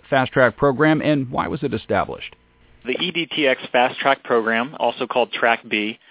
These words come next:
Speaker 2: uh, is a program that was instituted this February by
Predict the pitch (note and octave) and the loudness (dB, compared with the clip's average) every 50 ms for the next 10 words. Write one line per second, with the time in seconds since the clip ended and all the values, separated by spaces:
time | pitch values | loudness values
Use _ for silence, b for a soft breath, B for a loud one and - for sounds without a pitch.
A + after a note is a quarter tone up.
0 | b b A#2+ A#2 A#2 A2+ A2+ - - D3 C#3+ C3+ C#3 D3 D3 C#3 C#3 C3 A2+ A2+ | b b -4 -2 -2 -2 -4 -2 0 0 0 2 2 0 0 0 0 -2 -2 -4
1 | A2+ B2+ C#3 B2+ - - - - C#3 B2+ B2+ A#2+ A2+ A2+ D3+ D#3 - - B2 A2 | -6 -8 -10 -10 -10 -12 -6 -4 -2 0 0 -2 -2 -2 -4 -2 -2 0 -2 -2
2 | G#2+ G#2 G#2 G2+ G#2+ A2 G#2+ - - A#2 A2+ A2 | 0 0 0 0 -2 -4 -6 -2 2 2 2 2